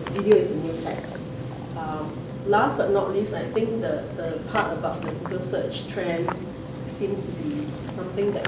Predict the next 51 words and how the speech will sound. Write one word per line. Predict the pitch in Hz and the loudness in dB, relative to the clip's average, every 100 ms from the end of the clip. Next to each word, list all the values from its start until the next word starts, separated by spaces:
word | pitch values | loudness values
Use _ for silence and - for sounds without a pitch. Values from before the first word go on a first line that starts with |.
| - | -4
caught | - 165 | -6 -4
my | |
eye. | 147 151 147 143 | -4 -2 -2 -2
And | 139 160 | -2 -2
so | 208 214 214 - | 2 4 4 2
I | - 151 151 151 | -2 -2 0 0
was | - | -2
searching | 190 - 202 | -2 4 4
on | 160 151 151 - - - - - | 4 0 -2 -4 -6 -6 -6 -6
my | 160 156 - 175 | -4 -4 -2 -2
iPad | 175 - - - | 0 0 -2 -2
what, | 180 185 - - - | 2 2 2 -4 -4
uh, | - - - - - - - | -2 0 0 -2 -2 -4 -4
the | - | -2
search | - - - - | 0 4 4 4
trend | - 202 185 180 | 4 8 8 8
may | 156 | 4
be | 156 190 180 | 4 2 6
right | 175 180 185 | 6 6 6
now, | 170 165 | 4 4
and, | 156 156 160 - | 2 0 -2 0
and | 170 170 | 2 8
this | 202 | 6
is | 165 - | 6 2
what | 170 - | 0 0
came | - 165 | 2 2
out. | 151 135 | 4 0
So | - | 0
I | 170 | 2
thought | - 170 170 | 2 0 2
maybe | 160 160 151 | 0 2 2
this | 170 175 | 0 0
is | - | -2
something | - - - - 170 - | -4 -4 -4 -2 -2 0
cool | 180 160 | -2 -2
to | - | -4
show. | - 147 147 - - - - - - - - - | 0 0 0 -4 -4 -4 -4 -6 -8 -8 -8 -8
So | - 185 | 2 2
this | 156 202 247 - - | 4 12 12 12 6
is | 185 - | 6 6
the | - | 4
current | - 185 185 190 | 6 10 10 10
trend | - 185 180 190 | 10 12 12 10
that | 180 147 | 8 6
is | 160 | 0
going | - 175 185 180 | 4 8 8 8
on | 175 190 190 | 6 6 6
in | 165 | 4
the | 156 143 | 6 6
U | 175 175 | 6 8
S, | 202 240 - | 8 6 2